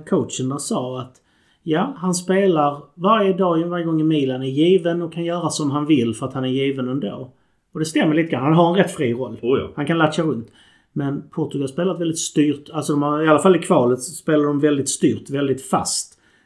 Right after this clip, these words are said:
Speaker 1: Du har dina roller, du kan inte s-, försvinna iväg och sådär, utan du ska vara på en viss position en viss tid.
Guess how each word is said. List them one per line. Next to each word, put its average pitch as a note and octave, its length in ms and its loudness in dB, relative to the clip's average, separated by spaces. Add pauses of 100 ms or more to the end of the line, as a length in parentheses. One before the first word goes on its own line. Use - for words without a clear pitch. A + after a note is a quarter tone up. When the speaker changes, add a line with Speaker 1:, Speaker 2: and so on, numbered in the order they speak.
Speaker 1:
Du C#3+ 80 -2
har C3 240 4
dina C3 240 2
roller, C#3 460 6
du B2 80 -2
kan C3+ 200 -2
inte C#3 180 0
s-, A#2 280 -6 (640)
försvinna C3+ 460 0
iväg B2 460 -2
och A#2+ 80 -6
sådär, C#3+ 200 -2
utan B2 140 -4
du B2 80 -6
ska C3 140 -4
vara F3 180 4
på F#3 60 0
en F3+ 60 2
viss F3+ 180 2
position E3 280 -2
en C#3+ 80 -2
viss C#3 180 -4
tid. C3 180 -8